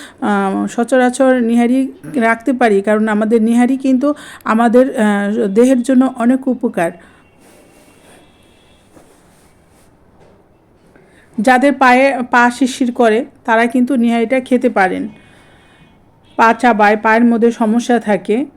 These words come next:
যাই হোক, এখন জিরা ফাঁকি দিয়ে দিলাম। যেহেতু রান্না একদম কমপ্লিট হয়ে গেছে, এখন একটু বাগার দিব পেঁয়াজ দেয়া। জিরা ফাঁকি সু-, আহ, দিয়ে দিলাম। আর দিয়ে দিব, আহ,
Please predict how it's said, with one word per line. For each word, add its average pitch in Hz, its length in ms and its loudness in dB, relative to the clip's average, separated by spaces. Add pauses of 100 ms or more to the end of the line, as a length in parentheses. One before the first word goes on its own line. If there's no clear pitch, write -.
(680)
যাই 262 220 2
হোক, 311 320 0
এখন 240 320 2
জিরা 254 240 2
ফাঁকি 247 260 -2
দিয়ে 233 200 0
দিলাম। 233 260 -2
যেহেতু 269 260 0
রান্না 226 380 2
একদম 220 300 -2
কমপ্লিট 240 500 -2
হয়ে 214 220 0
গেছে, 214 360 0
এখন 240 360 -2
একটু 247 220 0
বাগার 202 400 -2
দিব 220 200 -6
পেঁয়াজ 202 340 0
দেয়া। 208 220 0
জিরা 214 280 0
ফাঁকি 233 400 -2 (440)
সু-, 226 420 -4
আহ, 196 340 -2
দিয়ে 208 400 0
দিলাম। 226 480 2
আর 196 140 -2
দিয়ে 214 240 0
দিব, 233 300 2
আহ, 208 380 -4